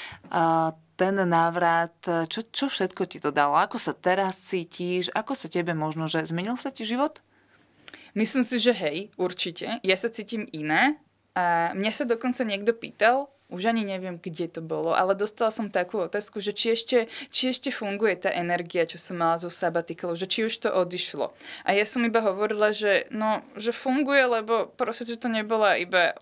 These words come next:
Speaker 2: že to nebol iba oddych. Napríklad ja som na tom sabatikale, to nebolo, že iba dovolenka, že naozaj niekedy som sa tak zamýšľala nad niektorými vecami, že, že zase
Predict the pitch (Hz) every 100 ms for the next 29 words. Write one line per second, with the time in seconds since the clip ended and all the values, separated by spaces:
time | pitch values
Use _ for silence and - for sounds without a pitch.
0 | - 214 220 240 214 226 220 196 202 185
1 | 180 196 202 190 202 208 196 190 214 196
2 | 208 208 196 185 190 196 208 196 190 202
3 | 190 208 185 170 170 170 165 165 170 170
4 | 165 165 180 180 180 180 180 180 160 196
5 | 180 190 - - 175 190 175 180 180 196
6 | 175 170 165 170 190 180 175 160 156 190
7 | 180 165 170 160 160 _ _ _ _ -
8 | 175 180 165 151 - - -